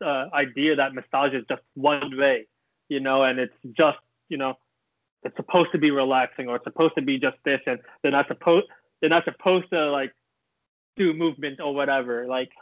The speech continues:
I wanna break that, uh, stereotype. So, and that's why I, I'm glad I'm having, like, an opportunity to even speak about this on the,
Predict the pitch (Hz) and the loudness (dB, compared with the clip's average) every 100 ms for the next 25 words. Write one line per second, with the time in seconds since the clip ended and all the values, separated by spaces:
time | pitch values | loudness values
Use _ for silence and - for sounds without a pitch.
0 | _ _ _ 147 170 208 139 156 170 165 | _ _ _ 2 4 2 2 2 4 2
1 | 151 156 147 143 135 - 139 165 151 - | 2 -2 -4 -4 -6 -6 -4 -2 -4 -4
2 | 127 120 - 135 127 _ _ _ 143 151 | -8 -6 -4 -2 -2 _ _ _ -8 2
3 | 165 165 170 156 160 139 131 147 156 156 | 2 4 4 4 0 -6 -6 0 2 2
4 | 143 151 147 147 147 139 - 139 143 139 | -2 -2 -4 -4 -6 -6 -6 -2 -2 -4
5 | - 151 147 143 135 - 135 127 110 - | -10 -8 -6 -6 -6 -4 -4 -6 -12 -2
6 | - 147 135 135 143 135 127 | 0 4 4 4 2 -4 -6